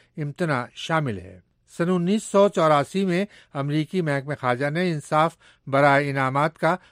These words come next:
پروگرام شروع کیا تھا اور اب تک دس کروڑ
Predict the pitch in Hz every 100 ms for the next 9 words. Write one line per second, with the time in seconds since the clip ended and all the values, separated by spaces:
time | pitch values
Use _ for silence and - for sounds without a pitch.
0 | _ 143 135 143 127 - 139 127 - 156
1 | 123 113 98 - _ _ _ - 139 156
2 | - 196 156 123 175 - - 131 131